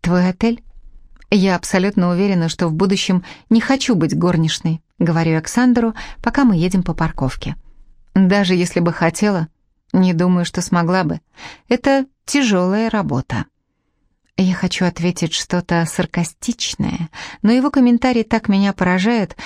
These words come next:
что ничего толкового не приходит в голову. Припарковавшись у входа, он выходит, и я следую за ним. Это никак не связано с отелем.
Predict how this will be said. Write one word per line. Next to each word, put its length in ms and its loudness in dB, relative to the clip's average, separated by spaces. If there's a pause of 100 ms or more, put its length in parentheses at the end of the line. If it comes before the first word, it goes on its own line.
(160)
что 220 -2
ничего 360 0
толкового 760 0 (100)
не 140 4
приходит 500 -2
в 80 -4
голову. 400 0 (600)
Припарковавшись 960 -2
у 20 -2
входа, 460 -2 (420)
он 160 4
выходит, 800 -4 (340)
и 80 0
я 240 0
следую 460 -2
за 160 2
ним. 260 2 (680)
Это 380 0 (220)
никак 520 2
не 120 2
связано 520 0
с 120 -8
отелем. 480 -4